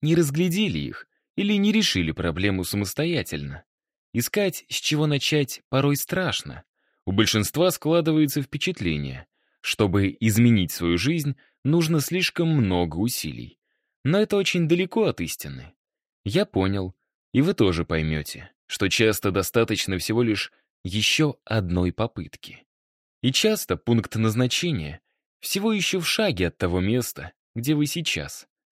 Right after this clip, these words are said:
Начните с ещё одного раза. Вы намного ближе к переменам в своей жизни, чем думаете.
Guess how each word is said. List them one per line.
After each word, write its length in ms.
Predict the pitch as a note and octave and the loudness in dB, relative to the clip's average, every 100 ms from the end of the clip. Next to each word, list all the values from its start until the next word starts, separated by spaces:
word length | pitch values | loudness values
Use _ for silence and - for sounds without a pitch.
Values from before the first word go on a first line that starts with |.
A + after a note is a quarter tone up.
| _ | _
Начните 680 | F#2+ F#2+ - A#2 C3 - D2+ - _ | -4 -2 0 0 0 -2 -12 -18 _
с 140 | - A#2 | -6 2
ещё 460 | B2 A2+ - C3 | 4 4 4 4
одного 400 | C3 F#2+ F#2+ B2 | 4 2 2 2
раза. 480 | B2+ F2 C#2+ C2 - _ _ _ _ _ | 0 -2 -4 -14 -18 _ _ _ _ _
Вы 160 | G#2 D#3+ | 0 2
намного 400 | G3+ G3+ F#3+ F3+ | 2 2 2 0
ближе 380 | E3+ A3+ E3+ F#2+ | 2 4 4 0
к 100 | - | 0
переменам 520 | A2+ B2+ C3 G#2 F2+ | 4 6 6 4 2
в 60 | |
своей 240 | - G2 G#2 | 0 0 0
жизни, 380 | A2 C3+ F#2 E2+ | 0 -2 -2 -4
чем 280 | - C3+ | -2 -2
думаете. 600 | C#3+ C3+ D#2 C#2+ - - | 0 0 -2 -6 -12 -18